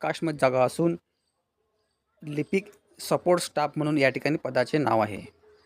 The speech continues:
त्यानंतर याला क्वालिफिकेशन मागितलेले आहे, पन्नास टक्के गुणासह कोणत्याही शाखेतील पदवी, any ग्रॅज्युएट असणे आवश्यक आहे कोणत्याही शाखेतील. आणि सोबतच तुम्हाला एमएससीआयटी किंवा संगणकाचा कुठलाही एखादा कोर्स असेल तर या ठिकाणी तुम्ही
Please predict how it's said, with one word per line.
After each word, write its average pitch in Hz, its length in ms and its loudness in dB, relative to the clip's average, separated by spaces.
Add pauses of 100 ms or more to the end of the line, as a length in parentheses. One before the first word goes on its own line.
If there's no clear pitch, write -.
(1120)
त्यानंतर 175 280 -2
याला 196 260 6
क्वालिफिकेशन 175 580 2
मागितलेले 160 460 4
आहे, 156 300 4
पन्नास 156 420 0
टक्के 175 200 2
गुणासह 156 420 4
कोणत्याही 139 400 4
शाखेतील 139 460 0
पदवी, 127 420 -2 (120)
any 147 220 -2
ग्रॅज्युएट 131 400 0 (100)
असणे 143 300 -6
आवश्यक 135 400 -4
आहे 143 200 0 (680)
कोणत्याही 151 320 0
शाखेतील. 110 480 -6 (540)
आणि 151 220 2
सोबतच 160 400 0
तुम्हाला 147 400 6
एमएससीआयटी 147 600 0
किंवा 135 400 -2 (420)
संगणकाचा 143 600 0
कुठलाही 139 400 0
एखादा 139 280 -2
कोर्स 135 400 0
असेल 131 300 -4
तर - 60 4
या 127 100 6
ठिकाणी 131 260 -2
तुम्ही 139 160 -4